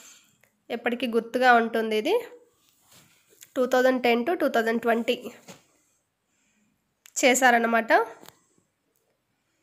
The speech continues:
ఇంకా ఇది ఇంకొక బాక్స్ ఇచ్చారు, అందులో ఈ బాక్సెస్ అన్నీ కూడా చాలా బాగున్నాయి, జ్యువెలరీ బాక్స్ లాగా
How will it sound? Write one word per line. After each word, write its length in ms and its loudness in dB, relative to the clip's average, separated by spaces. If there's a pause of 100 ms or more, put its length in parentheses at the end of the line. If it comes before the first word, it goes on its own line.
(760)
ఇంకా 220 4
ఇది 140 4
ఇంకొక 360 2
బాక్స్ 280 2
ఇచ్చారు, 360 0
అందులో 260 2 (1200)
ఈ 20 -6 (120)
బాక్సెస్ 440 2
అన్నీ 220 2
కూడా 120 4 (100)
చాలా 280 4 (120)
బాగున్నాయి, 480 2 (120)
జ్యువెలరీ 400 4 (120)
బాక్స్ 340 0
లాగా 220 2